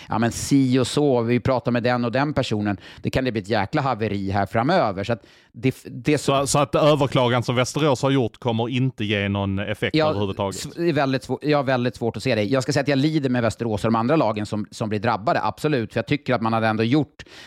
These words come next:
Speaker 1: gjort en grin-, grundlig research på det här. Men det är ju, faller ju liksom på den egna klubben. Och har man då fått fel information från Migrationsverket, det är samma sak om jag får fel information, så landar det på mitt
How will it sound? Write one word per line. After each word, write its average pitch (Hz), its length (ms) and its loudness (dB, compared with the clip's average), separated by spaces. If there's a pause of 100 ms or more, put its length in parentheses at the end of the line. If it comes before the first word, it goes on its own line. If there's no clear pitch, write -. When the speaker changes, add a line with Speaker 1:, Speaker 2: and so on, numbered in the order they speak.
Speaker 1:
gjort 139 380 0
en 127 120 2
grin-, 120 300 2
grundlig 120 520 0
research 147 600 0
på 110 60 0
det 101 60 2
här. 101 280 2 (220)
Men 117 120 0
det 127 60 2
är 135 140 2
ju, 147 200 0
faller 151 380 0
ju 143 120 2
liksom 123 240 -4
på 123 100 -2
den 120 120 -4
egna 113 220 -2
klubben. 120 420 0
Och 107 60 0
har 127 120 2
man 202 140 0
då 131 100 0
fått 165 280 -2
fel 120 260 0
information 113 440 -4
från 110 120 -2
Migrationsverket, 110 720 0
det - 20 -8
är 113 40 -10
samma 117 180 -2
sak 113 180 -2
om 113 80 2
jag 143 180 2
får 139 80 -2
fel 117 260 0 (360)
information, 120 480 0
så 131 100 2
landar 117 380 0
det 110 100 0
på - 140 -6
mitt 127 560 -2